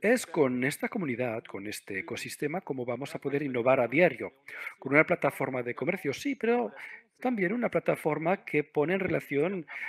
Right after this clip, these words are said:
estas empresas que quieren vender en línea con los expertos del mercado, las mejores soluciones y los mejores interlocutores tecnológicos. Y esta plataforma la construimos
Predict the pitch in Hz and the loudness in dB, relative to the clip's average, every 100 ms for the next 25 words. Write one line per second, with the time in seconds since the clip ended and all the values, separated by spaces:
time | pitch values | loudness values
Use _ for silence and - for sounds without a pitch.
0 | - 156 147 - 160 143 127 143 156 147 | 0 6 6 6 2 2 0 0 0 0
1 | 147 139 - 127 127 127 139 147 196 151 | -2 -2 0 2 4 2 2 0 0 0
2 | 123 120 - 147 165 143 139 127 131 147 | -2 -6 0 2 4 2 2 0 0 0
3 | 185 185 - 120 127 - 135 - 151 180 | 2 -2 -2 -6 -6 -6 -8 -6 -6 -6
4 | 135 120 120 113 135 123 127 127 120 117 | -6 -8 -8 -8 -4 -4 -4 -6 -8 -8
5 | - 120 117 123 - 110 104 110 - 107 | -8 -8 -8 -8 -8 -8 -8 -8 -10 -8
6 | 127 135 185 175 185 - 220 269 - 143 | -6 -2 -2 0 -2 -2 -2 -2 -4 -6
7 | - 139 185 269 - | -6 -4 -2 -2 -6